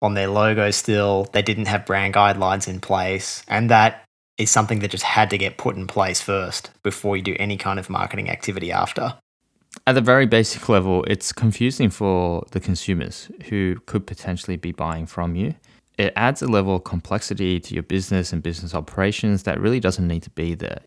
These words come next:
Speaker 2: Your marketing team would need to constantly be confirming what is a right approach, what's acceptable for the brand.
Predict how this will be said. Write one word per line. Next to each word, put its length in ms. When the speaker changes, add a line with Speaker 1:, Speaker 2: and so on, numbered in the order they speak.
Speaker 2:
Your 180
marketing 440
team 380
would 140
need 220
to 80
constantly 520
be 140
confirming 800
what 480
is 560
a 220
right 280
approach, 520
what's 260
acceptable 760
for 240
the 80
brand. 560